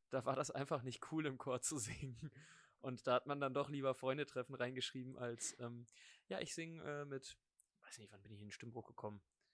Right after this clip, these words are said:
Ja, aber sagen wir, ich sing mit, doch, wow, krass, Alter, ich glaub, ich hab mit zwölf wirklich noch im Sopran gesungen.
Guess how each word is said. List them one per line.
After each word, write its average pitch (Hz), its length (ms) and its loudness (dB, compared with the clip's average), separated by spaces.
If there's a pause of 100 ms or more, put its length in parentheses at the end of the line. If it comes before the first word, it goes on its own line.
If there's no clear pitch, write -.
(420)
Ja, 117 200 8
aber 120 360 4
sagen 131 240 4
wir, 123 360 2
ich - 160 -6
sing 131 200 -6
mit, - 340 -6 (720)
doch, - 280 0
wow, 147 280 6
krass, - 280 2
Alter, 123 220 -2
ich 113 100 -8
glaub, 131 140 -2
ich 127 100 -4
hab - 80 0
mit 127 120 -10
zwölf 135 300 -2
wirklich 139 220 -8
noch 131 140 -8
im 135 80 -8
Sopran 127 420 -4
gesungen. 120 360 -6